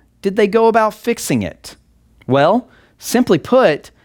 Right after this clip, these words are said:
they created a team. They looked, they gathered the church together and they said, "You pick from among yourselves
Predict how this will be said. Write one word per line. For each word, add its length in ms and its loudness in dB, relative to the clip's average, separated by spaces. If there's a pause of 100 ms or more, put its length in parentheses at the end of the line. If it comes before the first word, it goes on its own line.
(240)
they 140 2
created 1000 0
a 180 0
team. 800 -4 (560)
They 120 2
looked, 420 0
they 140 0
gathered 420 0
the 80 -4
church 360 -4
together 440 0
and 220 -4
they 100 2
said, 420 0 (300)
"You 300 2
pick 340 0
from 240 -2
among 300 0
yourselves 840 0